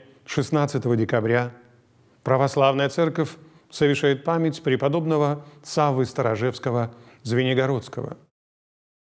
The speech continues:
Преподобный Савва Сторожевский Звенигородский в ранней юности ушёл от мира, приняв пострижение от преподобного Сергия Радонежского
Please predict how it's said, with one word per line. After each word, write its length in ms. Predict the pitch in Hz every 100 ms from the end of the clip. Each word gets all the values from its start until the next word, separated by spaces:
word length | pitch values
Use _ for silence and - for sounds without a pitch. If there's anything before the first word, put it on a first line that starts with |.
| _ -
Преподобный 560 | 139 156 175 175 175
Савва 400 | 170 170 165 143
Сторожевский 720 | 117 135 123 120 143 - 139
Звенигородский 880 | 110 110 117 113 123 143 - 127 120 - - _ _ _ -
в 100 | 120
ранней 380 | 135 127 120
юности 580 | 120 160 156 151 147 143 - - - _ -
ушёл 340 | 139 190 185
от 200 | 185 175
мира, 420 | 156 151 120 95 - - _ _ _ _ -
приняв 360 | 131 131 123
пострижение 880 | - 135 - 123 127 127 120 117 117 - - _ -
от 260 | 156 147
преподобного 720 | - 160 160 156 175 165 151 147
Сергия 480 | - 147 117 120
Радонежского 720 | 120 117 92 92 - - -